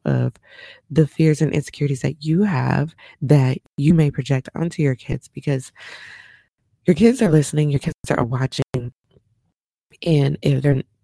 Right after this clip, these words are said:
you think that they're not listening, I promise you that they are. And they will hold on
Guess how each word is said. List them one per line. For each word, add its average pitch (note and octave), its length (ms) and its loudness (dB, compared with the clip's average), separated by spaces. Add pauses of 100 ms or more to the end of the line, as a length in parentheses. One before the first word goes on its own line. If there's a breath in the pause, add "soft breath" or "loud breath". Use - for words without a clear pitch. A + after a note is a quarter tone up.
(120)
you C#3 200 -4
think G3 260 2
that B2+ 140 2
they're A#2+ 140 0
not B2 260 -2
listening, C3+ 340 -4
I - 60 -4
promise E3+ 380 -4 (180)
you C3 120 -4
that B2+ 180 -6
they C3 260 -2
are. B2+ 420 -2
And C3+ 520 -6 (400 loud breath)
they D#3 100 2
will G3 160 2
hold D3 320 -2
on C#3 160 -4